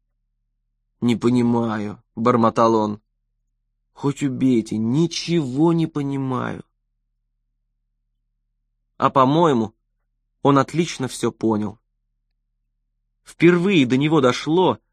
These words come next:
что тут не просто какое-то чудо природы, которое понемногу сойдет на нет, сослужив Милвиллу отличную службу. Такая реклама для туристов, каждый год тысячами будут съезжаться любопытные.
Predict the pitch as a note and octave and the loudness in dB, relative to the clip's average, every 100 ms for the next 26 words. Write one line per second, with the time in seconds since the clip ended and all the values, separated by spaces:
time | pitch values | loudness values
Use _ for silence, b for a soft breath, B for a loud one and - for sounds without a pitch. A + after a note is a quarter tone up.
0 | _ _ _ _ - D#3+ G3+ E3+ G3 A3 | _ _ _ _ -6 -4 -2 -2 0 2
1 | G3+ - F#3 E3+ F3+ D#3 D3 - D#3+ C#3+ | 2 2 -2 0 2 0 -2 -2 -2 0
2 | C#3+ C#3+ C#3 C3+ A#2 G#2+ - _ _ _ | 0 0 4 4 4 0 -4 _ _ _
3 | C3 C#3 C3+ C3 C#3 C#3 D3 C#3+ B2 C3 | -6 0 0 2 0 2 2 2 0 0
4 | A#2+ C#3+ C3+ B2 B2+ D3 - _ _ _ | 0 0 0 -2 0 -2 -6 _ _ _
5 | _ - C3+ - C3 D3+ B2 D#3 C#3 C3+ | _ -10 -6 -4 0 0 2 2 2 2
6 | C3+ C3+ - E3+ F3 - D#3 C#3+ - C#3+ | 2 0 -2 -2 -2 -2 -2 -2 -2 0
7 | B2+ G2+ G#2 - _ _ _ _ _ _ | 0 -2 -6 -10 _ _ _ _ _ _
8 | - A#2 C3+ B2+ A#2+ A2+ C#3 C#3 B2 A2+ | -4 0 4 4 4 4 4 4 2 0
9 | A2 A2+ C#3 C#3 - - _ _ _ _ | 0 0 0 -2 -4 -10 _ _ _ _
10 | - A2+ A2 A2 C#3+ C3 C#3 B2+ B2 B2 | -4 -2 -2 4 4 4 0 -4 -4 -2
11 | A#2+ B2+ B2 - A#2 B2 B2 - A#2+ A#2 | -2 -2 -2 -4 0 0 0 2 2 2
12 | A2 D3 D3 A#2+ A2+ | 0 -4 -4 -6 -10